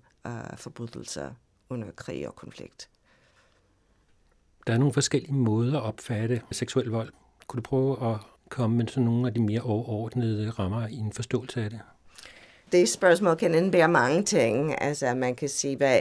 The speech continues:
Speaker 1: skal man spørge efter intentioner? Skal man spørge efter effekter? Skal man spørge efter virkning?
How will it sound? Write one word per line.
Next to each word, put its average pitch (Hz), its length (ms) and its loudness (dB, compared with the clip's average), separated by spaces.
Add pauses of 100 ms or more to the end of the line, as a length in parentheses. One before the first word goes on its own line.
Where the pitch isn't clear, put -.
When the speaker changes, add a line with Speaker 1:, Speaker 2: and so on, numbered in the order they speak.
Speaker 1:
skal 139 240 -6
man 123 140 -2
spørge 127 380 -2
efter 117 340 -6 (360)
intentioner? 131 1300 0
Skal 117 260 -8
man 117 100 -6
spørge 127 320 -4
efter 135 280 -4
effekter? 135 960 -2 (400)
Skal 123 300 -6
man 120 220 -4
spørge 127 480 0
efter 131 240 -4
virkning? 143 920 0